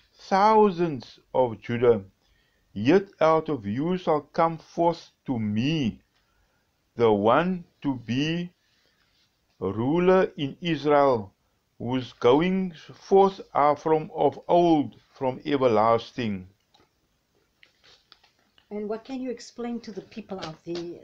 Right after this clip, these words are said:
Speaker 2: the listeners out there, concerning this? You know, that, I mean, Ephra-, Ephra-, eh, eh?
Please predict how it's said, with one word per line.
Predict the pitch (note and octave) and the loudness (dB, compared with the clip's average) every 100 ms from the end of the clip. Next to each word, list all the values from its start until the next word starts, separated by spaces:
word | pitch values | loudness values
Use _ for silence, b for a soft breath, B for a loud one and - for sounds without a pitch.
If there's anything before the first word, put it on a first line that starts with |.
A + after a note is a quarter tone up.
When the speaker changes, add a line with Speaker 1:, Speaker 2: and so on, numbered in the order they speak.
| - | -16
Speaker 2:
the | E3+ | -14
listeners | E3+ F#3 - F#3+ F#3 | -12 -12 -10 -12 -12
out | E3+ E3 - | -18 -20 -18
there, | D#3 D3+ _ D3+ | -20 -20 _ -20
concerning | - D#3+ - - G#3 F#3+ F3 | -18 -18 -14 -10 -10 -10 -12
this? | D#3 - _ _ _ _ _ _ _ - | -16 -20 _ _ _ _ _ _ _ -18
You | E3 | -14
know, | E3+ E3+ E3 | -10 -12 -12
that, | E3+ D#3+ - | -18 -20 -18
I | E3+ | -10
mean, | G3 G#3 | -8 -8
Ephra-, | G3 - _ A3 G#3+ - | -12 -16 _ -14 -14 -16
Ephra-, | G#3+ G#3 G3+ - - _ E3 - | -12 -12 -12 -16 -20 _ -20 -14
eh, | A3+ D#4 - _ | -12 -12 -16 _
eh? | - | -16